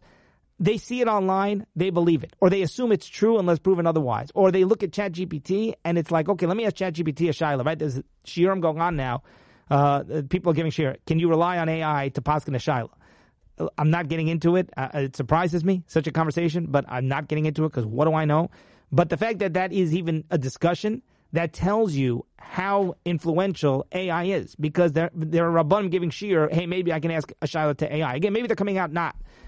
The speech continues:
but they're even, like, raising, it, it, it's a discussion, okay? That's pretty, pretty, I don't know, uh, fright-, frightening? Uh, is that too strong a word? It's eye-popping? It's concerning? I don't know. It's interesting. Can we say it's interesting?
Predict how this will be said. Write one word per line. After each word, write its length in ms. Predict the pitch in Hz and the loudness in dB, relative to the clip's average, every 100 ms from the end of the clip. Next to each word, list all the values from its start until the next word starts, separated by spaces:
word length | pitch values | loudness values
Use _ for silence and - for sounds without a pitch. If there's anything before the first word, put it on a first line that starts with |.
| - | -4
but 140 | 175 175 | -2 0
they're 100 | 196 | 0
even, 320 | 226 214 190 | 0 0 0
like, 140 | 180 | -2
raising, 400 | 139 151 202 185 | -2 -2 -2 -2
it, 140 | 185 160 | -4 -2
it, 180 | 185 160 | -2 0
it's 160 | 185 175 | -2 -2
a 20 | |
discussion, 540 | 143 - 220 190 - - _ | -4 -2 0 -2 -6 -16 _
okay? 240 | 147 151 170 | -2 0 0
That's 220 | 196 170 - - | -2 -4 -12 0
pretty, 300 | 233 226 202 | 2 2 0
pretty, 480 | 202 208 196 185 - _ _ _ | 0 4 4 2 -4 _ _ _
I 80 | 156 | -2
don't 100 | 180 | 0
know, 160 | 131 104 _ _ _ - | 0 -4 _ _ _ -12
uh, 60 | 127 - | -12 -12
fright-, 400 | - 160 196 - | -2 0 0 -2
frightening? 480 | - 202 240 254 - - | -4 -2 -2 -2 -4 -6
Uh, 120 | 151 | -6
is 80 | 156 | -4
that 160 | 151 170 | -4 0
too 100 | 170 | -2
strong 220 | 185 175 | 0 0
a 60 | 143 | 2
word? 240 | 170 196 | 2 2
It's 100 | 143 139 | -2 -4
eye-popping? 640 | 170 175 208 214 240 214 _ _ _ - | -2 0 0 0 -4 -6 _ _ _ -2
It's 220 | 156 135 | -2 0
concerning? 600 | - 139 - 202 240 233 - | 0 0 2 2 2 0 -2
I 80 | 190 | 2
don't 100 | 185 | 2
know. 140 | - | 0
It's 160 | - 147 | -4 -2
interesting. 420 | - 185 143 - - - | 0 0 0 -4 -6 -2
Can 80 | 160 | 0
we 60 | |
say 160 | 156 180 | 0 0
it's 100 | 170 | 0
interesting? 320 | 165 - - | -2 -4 -18